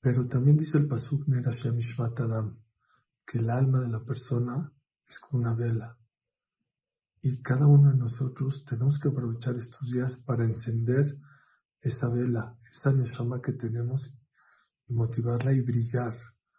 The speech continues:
Sí, brillar en la casa, brillar en la calle, ser una persona que trae luz al mundo, el famoso Tikkun Olam. Pero ¿saben cuál es el gesed más grande que una persona puede hacer?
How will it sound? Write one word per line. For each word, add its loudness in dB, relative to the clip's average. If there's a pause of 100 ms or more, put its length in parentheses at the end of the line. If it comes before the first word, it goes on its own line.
(200)
Sí, -4 (360)
brillar 0
en 0
la -4
casa, -2 (100)
brillar -6
en -6
la -6
calle, -6 (560)
ser -2
una 0
persona -2
que -4
trae -2
luz 0
al -2
mundo, -2 (360)
el -4
famoso -4
Tikkun -4
Olam. -2 (760)
Pero 0
¿saben 4
cuál 6
es 2
el -4
gesed -4
más -4
grande -4
que -6
una -4
persona -6
puede -4
hacer? -8